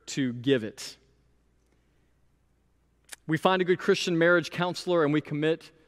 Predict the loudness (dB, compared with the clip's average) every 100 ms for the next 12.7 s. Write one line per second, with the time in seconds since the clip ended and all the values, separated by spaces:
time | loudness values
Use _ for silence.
0 | -10 -8 -6 -4 -4 -4 -12 -12 -12 -14
1 | _ _ _ _ _ _ _ _ _ _
2 | -6 -2 2 4 4 2 0 0 0 0
3 | 0 0 0 0 2 2 2 2 2 2
4 | 0 -2 0 0 0 -4 -10 -18 _ _
5 | _ -2 2 2 2 0 0 0 0 0
6 | -4 -4 -2 -2 -4 -6 -6 -6 -2 0
7 | 0 0 -4 -10 -20 -20 -8 -4 -4 -2
8 | 0 0 0 -2 0 2 4 2 -2 -4
9 | -2 0 0 -2 -4 -6 -6 -4 -2 -4
10 | -6 -4 -4 -2 -6 -6 -8 -10 -10 -6
11 | -4 -4 -6 -8 -8 -8 -6 -6 -6 -8
12 | -10 -10 -10 -12 -16 -16 -16